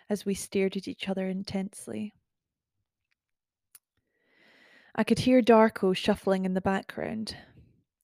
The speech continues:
I hoped she got out and went for help, but I wasn't sure and couldn't look round. "I don't have a name," he said slowly in return.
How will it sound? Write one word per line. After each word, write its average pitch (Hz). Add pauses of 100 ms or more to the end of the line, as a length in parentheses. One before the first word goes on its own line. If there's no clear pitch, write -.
(180)
I 208
hoped 214
she 202
got 190
out 196
and 190
went 190
for -
help, 190 (640)
but -
I -
wasn't 196
sure 202
and 190
couldn't 190
look 185
round. 190 (2750)
"I 208
don't 202
have 240
a 226
name," 180 (1300)
he -
said 185
slowly 180
in 175
return. 180